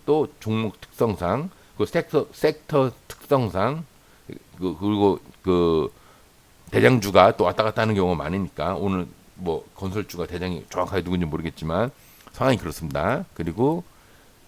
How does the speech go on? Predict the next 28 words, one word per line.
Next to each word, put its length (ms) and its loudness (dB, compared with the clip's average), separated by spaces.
이것저것 440 -2
감안을 360 -4
많이 220 -4
해야 140 -2
돼요. 360 0
엔엑스도 1200 -2
이제 300 2
그 440 2
목표가를 560 2
넘어서, 640 2
목표가를 460 0
여기로 240 4
봐도 240 4
넘어온 360 2
거고, 340 -2
여기를 320 0
봐도 420 0
다 180 -4
가-, 180 -8
간 220 -6
거예요. 300 2
여기를 260 0
보든 260 -2
여기를 220 -2
보든 360 -2
목표가는 460 -2
다 140 -4
갔는데, 640 -2